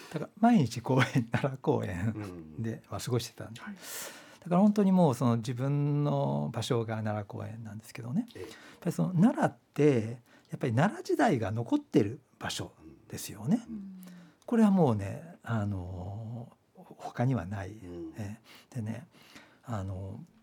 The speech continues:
Speaker 1: えっと、特にその、まあ、建築でいうとね、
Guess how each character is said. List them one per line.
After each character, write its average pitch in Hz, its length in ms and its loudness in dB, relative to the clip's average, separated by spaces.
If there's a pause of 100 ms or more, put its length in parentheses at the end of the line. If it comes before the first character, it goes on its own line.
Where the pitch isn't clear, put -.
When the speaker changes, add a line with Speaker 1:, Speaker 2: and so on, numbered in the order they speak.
(1200)
Speaker 1:
え - 80 -14
っ - 40 -16
と、 - 140 -12
特 147 260 -2
に 104 220 -4
そ 110 160 -6
の、 104 180 -6
ま 101 120 -6
あ、 101 40 -10
建 196 220 6
築 180 240 -4
で 151 80 2
い 143 60 4
う 135 60 -2
と 143 160 -6
ね、 180 160 -2